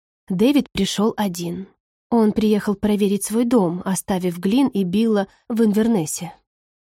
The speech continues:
Пришли также Терри и Сьюзен. Рона осталась дома, и все этому только радовались, понимая, что бы ей пришлось преодолеть ради этой встречи. Снаружи бушевал ветер, обрушивая на деревню потоки дождя.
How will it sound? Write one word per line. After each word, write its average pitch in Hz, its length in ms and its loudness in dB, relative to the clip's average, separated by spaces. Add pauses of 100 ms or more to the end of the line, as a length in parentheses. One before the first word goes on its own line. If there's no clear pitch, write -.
(180)
Пришли 233 380 2
также 226 360 2
Терри 208 360 2
и 196 160 0
Сьюзен. 190 640 0 (280)
Рона 208 400 4
осталась 185 420 0
дома, 185 380 -2 (140)
и 196 140 -2
все - 340 2
этому 220 220 2
только 190 320 0
радовались, 180 480 -4
понимая, 202 500 2 (200)
что - 340 2
бы 214 100 4
ей 202 220 4
пришлось 196 480 0
преодолеть 190 600 2
ради 185 260 0
этой 180 220 0
встречи. - 600 -6 (340)
Снаружи 247 520 2
бушевал 220 420 2
ветер, 214 440 0 (180)
обрушивая 190 720 2
на 185 120 2
деревню 185 480 0
потоки 175 540 -4
дождя. 180 600 -6